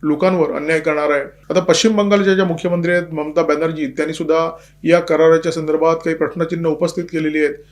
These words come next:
आणि त्यांनी असं म्हटलेलं आहे की या करारामुळे भारताचं नुकसान होऊ नये अशा प्रकारची पावलं, अशा प्रकारची कलमं या करारामध्ये समाविष्ट असावीत. बांगलादेश अनेक बाबतीत भारतावर अवलंबून आहे. भारताच्या दयेवर हा देश अक्षरशः जगतोय.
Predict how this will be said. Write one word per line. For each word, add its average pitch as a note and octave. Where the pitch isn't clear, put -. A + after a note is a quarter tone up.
आणि D#3
त्यांनी G3
असं G#3
म्हटलेलं F3+
आहे D3+
की E3
या F3
करारामुळे E3
भारताचं D3+
नुकसान F#3
होऊ D#3
नये D#3+
अशा D3
प्रकारची E3
पावलं, E3+
अशा D#3+
प्रकारची E3
कलमं F#3
या D#3+
करारामध्ये D#3+
समाविष्ट D#3
असावीत. D3+
बांगलादेश G3+
अनेक G3
बाबतीत G3
भारतावर D#3+
अवलंबून D#3
आहे. D3
भारताच्या E3
दयेवर D#3
हा C#3+
देश D3+
अक्षरशः D#3
जगतोय. D3